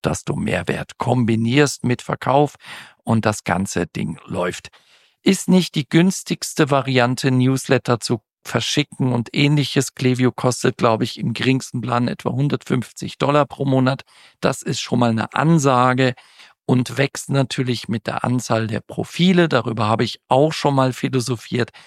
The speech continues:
Was sind Profile? Mit jeder Anmeldung, also mit jeder E-Mail-Adresse, die du im Klaviyo hast, wird auch ein Profil erstellt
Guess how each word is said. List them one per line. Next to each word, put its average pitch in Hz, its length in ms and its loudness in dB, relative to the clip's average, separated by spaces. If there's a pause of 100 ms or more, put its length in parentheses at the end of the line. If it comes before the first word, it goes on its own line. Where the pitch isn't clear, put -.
(180)
Was - 340 -4
sind 127 380 -2
Profile? 156 840 0 (400)
Mit - 200 2
jeder 135 580 0
Anmeldung, 135 640 2
also 123 160 -6
mit 120 180 -2
jeder 131 380 2
E-Mail-Adresse, 127 960 0 (120)
die 131 160 -2
du 123 160 -2
im 123 300 -2
Klaviyo 113 440 2
hast, 117 220 0
wird - 160 0
auch - 120 -6
ein - 160 -2
Profil 147 480 0
erstellt 123 560 0